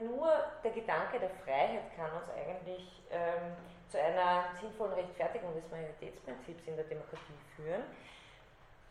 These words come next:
Aus der simplen Überlegung, dass wenn schon nicht alle frei sein können, dann sollen es zumindest die Mehrheit sein, nicht die Mehrheit, äh, derjenigen, die dem zustimmen können, äh, ja, äh,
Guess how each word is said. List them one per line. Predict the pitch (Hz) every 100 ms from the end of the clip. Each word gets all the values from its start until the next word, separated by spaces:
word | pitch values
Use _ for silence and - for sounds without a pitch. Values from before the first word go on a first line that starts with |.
| - - - - - -
Aus | 170 -
der | 196
simplen | 202 220 214 220 208
Überlegung, | 202 180 226 254 233 208
dass | 208 202
wenn | 190
schon | 190 196
nicht | - -
alle | 170 185 -
frei | 175 185
sein | - 202 -
können, | 180 185 185
dann | 185 185
sollen | 185 190
es | -
zumindest | 208 190 196 196 196
die |
Mehrheit | 175 165 - 196 196
sein, | 185 175 175
nicht | 175 180
die | 175
Mehrheit, | 160 165 175 180 - -
äh, | 170 170 170 170 - - -
derjenigen, | 190 185 185 190 196
die | 196 196 196 -
dem | 190 185
zustimmen | 185 185 - 180 170 170
können, | 170 160 165 165 160 - - - - -
äh, | 180 165 160 - - - - - - - 185
ja, | 165 139 - -
äh, | - 165